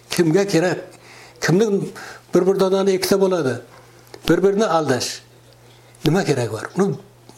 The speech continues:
uyat ish-ku bu. Men shunga yomon, men endi qishloq xo'jaligida ishlagan uchun qabul qilmayman. Yo bo'lmasa kechagi bitta katta-katta hokimning aytgan gapi jurnalistlarga.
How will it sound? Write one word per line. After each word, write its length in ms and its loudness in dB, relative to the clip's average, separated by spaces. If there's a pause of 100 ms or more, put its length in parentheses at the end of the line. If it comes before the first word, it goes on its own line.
(240)
uyat 320 2
ish-ku 320 0
bu. 100 2
Men 180 2
shunga 400 0
yomon, 340 0 (1160)
men 220 2
endi 160 0
qishloq 300 0
xo'jaligida 280 2
ishlagan 300 2
uchun 160 -2
qabul 320 0
qilmayman. 500 0 (1160)
Yo 180 2
bo'lmasa 260 2
kechagi 440 2
bitta 220 0
katta-katta 760 0
hokimning 460 0
aytgan 300 0
gapi 240 0
jurnalistlarga. 680 -2